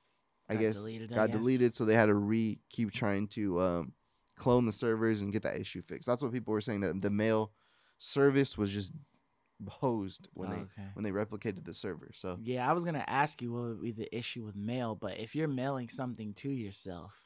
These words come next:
Speaker 2: then yeah, I could see the
Speaker 1: <laughs>
Speaker 2: problem. You just mailed yourself some high-end gear and then shit's gone. <laughs> Like,
Speaker 1: Yeah.
Speaker 2: that would suck.
Speaker 1: Yeah.
Speaker 2: So,
Speaker 1: So,
Speaker 2: yeah.
Speaker 1: so the one thing though, uh, people were,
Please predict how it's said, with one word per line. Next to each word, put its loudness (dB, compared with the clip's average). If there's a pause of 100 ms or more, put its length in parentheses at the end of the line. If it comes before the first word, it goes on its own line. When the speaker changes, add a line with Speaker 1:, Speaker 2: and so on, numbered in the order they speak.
Speaker 2:
then -6
yeah, -4
I -4
could -8
see -4
the 0
Speaker 1:
<laughs> -
Speaker 2:
problem. -4
You -4
just -8
mailed -6
yourself -8
some -12
high-end -6
gear -6
and -8
then -10 (320)
shit's -6
gone. -6
<laughs> -10
Like, 2
Speaker 1:
Yeah. 4
Speaker 2:
that -4
would -14
suck. -8 (300)
Speaker 1:
Yeah. -6
Speaker 2:
So, 2
Speaker 1:
So, -2
Speaker 2:
yeah. -8 (240)
Speaker 1:
so 2
the 4
one 2
thing 0
though, 0 (240)
uh, -4
people -2
were, 0